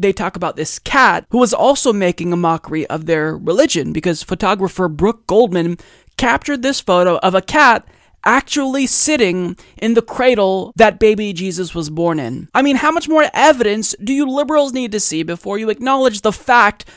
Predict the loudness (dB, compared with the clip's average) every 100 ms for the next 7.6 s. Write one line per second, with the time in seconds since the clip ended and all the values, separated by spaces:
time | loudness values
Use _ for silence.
0 | -4 -2 0 0 0 -2 -2 -2 -2 0
1 | 2 2 2 -2 -6 -6 -8 -8 -10 -10
2 | -10 -12 -16 -20 -6 0 0 0 -4 -16
3 | -16 -16 _ _ -20 -6 0 2 2 0
4 | -2 -4 -4 -2 -2 -2 0 2 4 0
5 | -2 -2 0 0 0 -2 -4 0 0 0
6 | -4 -4 -6 -12 _ _ 0 0 2 0
7 | 0 -6 -10 -12 -14